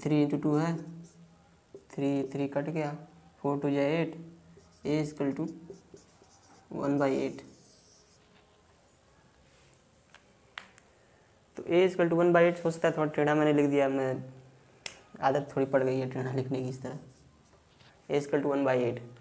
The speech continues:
तो आपकी तीनों value निकल चुकी हैं, a equal to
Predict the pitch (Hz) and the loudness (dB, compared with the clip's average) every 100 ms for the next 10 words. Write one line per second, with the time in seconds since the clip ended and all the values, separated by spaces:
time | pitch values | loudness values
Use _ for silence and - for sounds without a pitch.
0 | - - - 147 160 151 156 170 175 165 | -20 -20 -6 -4 -2 -2 0 4 4 4
1 | 160 165 160 151 139 135 - - - - | 4 2 0 -4 -4 -4 -8 -18 -20 -20
2 | - - - - - _ _ _ - - | -20 -20 -20 -20 -20 _ _ _ -20 -16
3 | - 156 165 165 165 147 143 156 | -4 0 0 0 -2 -2 -2 -4